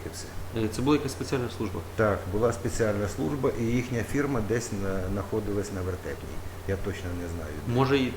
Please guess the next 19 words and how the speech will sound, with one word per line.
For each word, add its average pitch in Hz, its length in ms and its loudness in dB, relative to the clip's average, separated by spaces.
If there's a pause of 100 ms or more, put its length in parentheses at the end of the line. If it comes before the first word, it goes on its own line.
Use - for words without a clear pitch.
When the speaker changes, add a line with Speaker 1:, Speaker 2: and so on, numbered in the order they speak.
(160)
Speaker 2:
і 123 120 -2
там, 131 240 4
де 123 80 4
вона 123 180 2
перед 123 280 2
війною 131 220 6
Speaker 1:
Можливо, 135 480 10
Speaker 2:
була? 113 140 2
Speaker 1:
навіть 107 200 2
там, 120 200 2
де 101 120 2
була 95 260 0 (100)
перед 87 240 -4
війною. 80 400 -6 (160)
Десь 139 280 2
вона 113 180 0 (160)
була 98 160 0
на 92 100 0
Вертепній. - 1040 -2